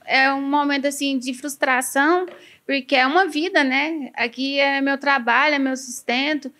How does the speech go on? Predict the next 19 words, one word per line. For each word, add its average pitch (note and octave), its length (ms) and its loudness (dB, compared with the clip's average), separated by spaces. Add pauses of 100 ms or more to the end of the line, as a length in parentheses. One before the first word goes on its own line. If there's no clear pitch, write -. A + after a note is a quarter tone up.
(180)
Eu C#4 100 2
sempre E4 220 2
fui E4 80 0
muito D4 220 2
trabalhadeira C#4+ 720 2
e D4+ 40 -2
honesta C#4 540 -2
pra C4 160 -10
um C4+ 120 -2
cara C4 360 -2
vir B3+ 300 -4
do C#4 120 -2
nada, D#4 480 2 (160)
pega C4+ 220 2
minhas C#4+ 320 0
coisas, C4 560 2
deve B3 240 0
trocar C4+ 520 0
aí A#3+ 280 -2